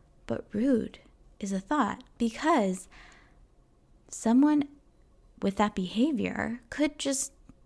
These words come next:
not bother someone else. Someone else would never think that was rude. "My friend said these words to me" is a neutral circumstance. And if you're trying to really pick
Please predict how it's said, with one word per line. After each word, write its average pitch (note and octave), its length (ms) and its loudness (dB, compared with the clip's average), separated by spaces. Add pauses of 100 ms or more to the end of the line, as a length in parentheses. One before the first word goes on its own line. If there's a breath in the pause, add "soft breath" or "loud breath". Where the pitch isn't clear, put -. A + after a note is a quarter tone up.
(320)
not C4 300 0
bother A3 320 0
someone - 360 -4
else. - 460 -8 (160)
Someone D4+ 280 0
else B3+ 280 0
would G#3+ 180 -4 (420)
never D4+ 260 0
think E3 260 -6
that A3+ 160 -10
was - 200 -12
rude. - 320 -12 (1900 loud breath)
"My A3 140 4
friend C#4+ 580 4 (280)
said G#3 340 0
these F#3+ 280 2
words C4 420 0
to - 120 -4
me" E3+ 400 -6 (640)
is F#3+ 160 0
a F#3 80 2
neutral E3+ 360 -2
circumstance. - 960 -14 (1200 loud breath)
And A3+ 320 4
if A3+ 160 -4
you're C4 100 2
trying C#4+ 340 2
to C#4+ 160 0
really F3+ 420 0
pick F#3+ 320 -4